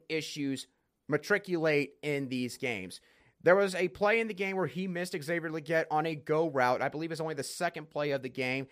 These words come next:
Now, granted, Marshawn Lloyd was being driven back towards him in pass protection. Again, why Christian Beal-Smith should be out there in those situations more often, but I digress. So I can understand why that maybe didn't get seen, or maybe he didn't have enough time to get that ball to Xavier Legette.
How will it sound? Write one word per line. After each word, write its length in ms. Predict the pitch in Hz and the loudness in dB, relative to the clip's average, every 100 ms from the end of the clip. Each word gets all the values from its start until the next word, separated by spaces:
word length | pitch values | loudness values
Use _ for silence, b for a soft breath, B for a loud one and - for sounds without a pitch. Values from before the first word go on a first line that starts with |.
| b | b
Now, 160 | 151 143 | 2 2
granted, 400 | 131 147 151 151 b b - | 2 -2 0 -2 b b 2
Marshawn 400 | 165 170 185 170 | 4 4 0 0
Lloyd 200 | 165 151 | -2 0
was 140 | 165 | -2
being 180 | 175 170 | -2 -4
driven 240 | 147 156 | -4 -4
back 240 | 147 151 - | 2 2 2
towards 260 | - 151 | -2 -2
him 80 | 143 | -2
in 80 | 139 | -6
pass 240 | 131 143 | -2 -4
protection. 540 | - 127 127 120 139 - - | -4 -4 -4 -2 -6 -8 -8
Again, 480 | 113 - 113 120 139 | -8 -2 0 0 0
why 160 | 113 | -2
Christian 320 | 104 139 127 | -2 -6 -8
Beal-Smith 400 | 123 123 - 123 | -6 -6 -4 -6
should 160 | 120 110 | -6 -8
be 140 | 110 - | -8 -2
out 280 | 113 107 | 0 0
there 220 | 123 110 127 | -2 -2 -2
in 220 | 117 110 | -4 -6
those 180 | 113 - | -6 -6
situations 640 | 120 - 107 107 110 - | -10 -8 -6 -6 -8 -12
more 160 | 107 | -6
often, 340 | 98 98 131 151 b | -6 -6 -6 -8 b
but 120 | - 120 | 0 2
I 100 | 117 | 4
digress. 720 | 120 110 - 101 101 - - b b b b _ - | 2 0 -2 -2 -2 -4 -14 b b b b _ -12
So 140 | - 190 | 4 6
I 80 | 180 | 8
can 160 | 196 | 6
understand 460 | 233 233 - 214 185 | 4 2 2 0 4
why 220 | 190 180 139 | 6 6 4
that 260 | 135 147 143 | 6 6 6
maybe 300 | 147 139 127 - | 0 -4 -6 -2
didn't 280 | 151 139 | -2 -2
get 200 | 127 139 | -2 -2
seen, 320 | - - 185 170 | -2 -4 -2 -2
or 60 | |
maybe 180 | 156 147 | -2 -4
he 160 | - 151 | -4 0
didn't 200 | 151 131 | 0 0
have 180 | 147 | -2
enough 180 | 139 135 | 0 -4
time 260 | - 139 143 | -2 -2 -2
to 120 | - | -4
get 320 | 117 143 135 | -2 0 2
that 220 | 135 131 - | 2 0 4
ball 320 | 127 120 113 | 4 4 0
to 280 | - 175 151 | -2 0 0
Xavier 300 | 117 117 107 | -2 -6 -6
Legette. 320 | 95 - 104 | -8 -8 -8